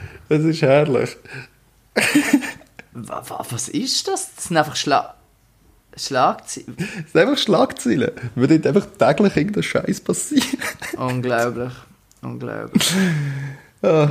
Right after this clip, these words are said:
Speaker 2: Okay, das ist,
Speaker 1: herrlich.
Speaker 2: das ist lustig. Das ist lustig. Ich habe auch noch etwas Lustiges, und zwar mein guter Freund Flavio, den ich, äh, hier im, im, äh, Austausch
Speaker 1: Ah.
Speaker 2: kennengelernt habe,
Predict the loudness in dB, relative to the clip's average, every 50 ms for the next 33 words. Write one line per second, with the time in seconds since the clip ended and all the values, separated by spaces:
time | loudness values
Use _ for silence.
0 | 0 -2 -2 -2 0 2 2 2 2 2 0 0 -2 -4 -4 -4 -4 -6 -6 -6
1 | -8 -8 -10 -12 -14 -18 _ _ -20 -20 -20 -20 -20 -20 -20 -20 -20 -20 _ 0
2 | 2 4 4 2 0 0 0 0 0 0 -2 -2 0 0 0 0 -2 -6 -8 -8
3 | -8 -8 -8 -6 -4 -2 0 2 2 4 4 2 2 0 -2 -4 -2 -2 -2 -2
4 | -4 -6 -8 -8 -6 -2 0 2 2 2 2 0 -2 -2 0 -2 -2 -2 -2 -2
5 | -2 -2 -2 0 2 4 6 6 6 4 4 4 4 4 2 0 -2 -2 -2 -2
6 | -4 -6 -4 -4 -2 -2 -2 -4 -4 -4 -4 -4 -4 -6 -8 -8 -6 -6 -6 -6
7 | -8 -8 -8 -8 -8 -6 -4 -2 -2 0 0 0 0 0 0 0 0 0 0 0
8 | 0 0 0 0